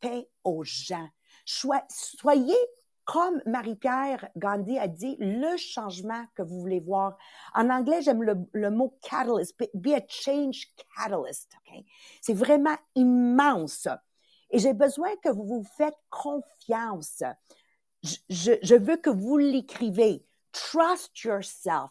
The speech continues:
Fais-toi confiance et deviens un des meilleurs influenceurs qu'il y a dans votre famille et dans votre communauté. Puis pour les gens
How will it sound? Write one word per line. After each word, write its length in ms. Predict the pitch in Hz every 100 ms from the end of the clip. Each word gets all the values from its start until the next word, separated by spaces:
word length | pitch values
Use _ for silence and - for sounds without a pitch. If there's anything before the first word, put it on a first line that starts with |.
| _
Fais-toi 500 | 294 294 - 294 294 -
confiance 840 | - 339 320 - 226 226 170 - 139 - _ _ _
et 120 | 226 180
deviens 880 | 160 311 320 208 180 180 254 233 - _ _ _ 247
un 200 | 262 233
des 220 | 233 220
meilleurs 600 | 240 294 262 262 262 269 - _
influenceurs 1200 | 320 359 339 - 277 247 220 190 - 247 226 226 -
qu'il 340 | - 208 180 180
y 80 |
a 180 | 220 214 202 _
dans 200 | 170 185
votre 280 | 180 185 -
famille 480 | 185 196 247 262 -
et 100 | 202
dans 180 | 185 175
votre 240 | 170 - -
communauté. 680 | 220 190 170 165 - 156 -
Puis 100 | 190
pour 220 | - 311
les 200 | 294 226
gens 320 | 180 233 233